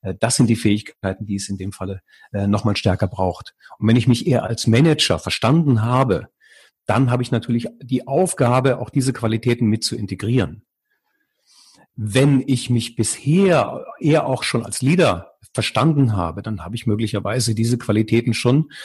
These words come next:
und dann, ähm, verändert sich im Grunde genommen der Raum, in dem das stattfindet. Dann ist es eben ein virtueller Raum, in dem das stattfindet, mit aller Distanz und mit allen Schwierigkeiten.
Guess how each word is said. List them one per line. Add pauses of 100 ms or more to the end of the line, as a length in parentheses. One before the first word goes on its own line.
(220)
und
dann,
ähm,
verändert
sich
im
Grunde
genommen
der
Raum,
in
dem
das
stattfindet. (580)
Dann
ist
es
eben
ein
virtueller
Raum,
in
dem
das
stattfindet,
mit
aller
Distanz
und
mit
allen
Schwierigkeiten.